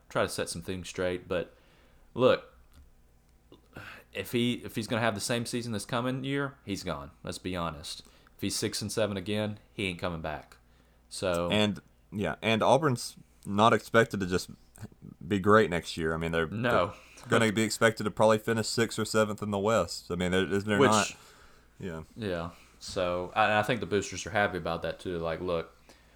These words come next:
Speaker 1: we don't have to fire him right now. He's probably gonna, <laughs> he has a good chance of having the same season, or possibly worse. Then we'll, we'll fire him then.
Speaker 2: Well, fansided dot com has listed three possible replacements if Harsin is pushed out. Tell me what you think of these, all right?
Speaker 1: Oh, gosh.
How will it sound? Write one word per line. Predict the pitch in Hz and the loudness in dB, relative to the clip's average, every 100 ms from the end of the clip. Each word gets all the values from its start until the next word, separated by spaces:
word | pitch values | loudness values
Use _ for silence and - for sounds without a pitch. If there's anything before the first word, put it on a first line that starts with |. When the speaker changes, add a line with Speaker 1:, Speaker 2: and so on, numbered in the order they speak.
| - | -2
Speaker 1:
we | 104 | 2
don't | 113 | 4
have | 113 | 2
to | - | 0
fire | 107 101 | 0 0
him | 95 | 0
right | 92 92 | -2 -2
now. | 92 92 90 - | -2 -2 -4 -10
He's | - 90 | -14 -2
probably | 107 92 87 - - - | 0 0 -2 -8 -8 -6
gonna, | - - | -6 -10
<laughs> | - - | -10 0
he | |
has | 113 | 2
a | 98 | 2
good | 110 | -2
chance | - 101 - | 0 -4 0
of | |
having | 95 90 | -2 0
the | 82 | -4
same | - 92 87 | -4 -4 -4
season, | 95 92 92 | -6 -4 0
or | 101 | 0
possibly | 151 135 - 98 | 2 -2 -2 -6
worse. | 95 147 101 - - - _ _ _ _ _ | -2 0 0 -2 -10 -14 _ _ _ _ _
Then | - 127 | -2 0
we'll, | 107 95 90 - _ _ | 2 0 -2 -10 _ _
we'll | 110 | -8
fire | - 90 85 78 | -2 0 0 -2
him | 85 | -8
then. | 80 76 - _ _ _ _ _ _ - _ _ | -10 -10 -16 _ _ _ _ _ _ -20 _ _
Speaker 2:
Well, | 104 95 | -8 -2
fansided | 131 151 143 135 117 | 0 0 0 0 4
dot | 101 101 | 4 4
com | 101 98 | 4 2
has | 90 101 | 0 -4
listed | 95 95 76 | -6 -6 -8
three | 104 110 117 | -4 -4 -4
possible | - 92 - 98 | 0 0 0 -4
replacements | 92 85 90 82 - 80 - 80 | -6 -6 -4 -6 -6 -12 -12 -14
if | 82 | -10
Harsin | 85 85 - 82 - | -6 -6 -6 -10 -12
is | 76 | -16
pushed | - 85 78 80 | -10 -10 -8 -4
out. | 73 - | -4 -4
Tell | - | -6
me | 92 | -4
what | 87 - | -4 -6
you | 85 | -8
think | 82 71 | -10 -10
of | 73 | -8
these, | 71 65 - - | -8 -8 -12 -10
all | 71 | -6
right? | 87 107 | -6 -6
Speaker 1:
Oh, | 85 80 | -10 -10
gosh. | 80 78 80 - | -8 -8 -8 -14